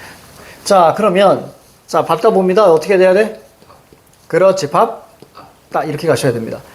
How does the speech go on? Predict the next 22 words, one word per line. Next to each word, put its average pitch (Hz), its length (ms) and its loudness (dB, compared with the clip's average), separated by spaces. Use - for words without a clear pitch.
즉, 220 580 2
이 220 140 -4
밥 156 220 -6
같은 233 260 -4
경우는 214 260 2
뒤에 175 220 2
뭐가 143 300 2
오면 190 380 -2
자음이 185 640 2
오면 160 340 -2
밥으로 160 380 -4
발음합니다. 110 440 -10
밟고, - 1000 0
밟지, 196 800 -8
밟다. - 520 -10
알겠습니까? 165 480 -2
어, 131 120 0
그래서 147 180 2
리을 214 300 4
비읍의 190 260 2
핵심은 240 500 -2
얘네들이야. 135 480 -2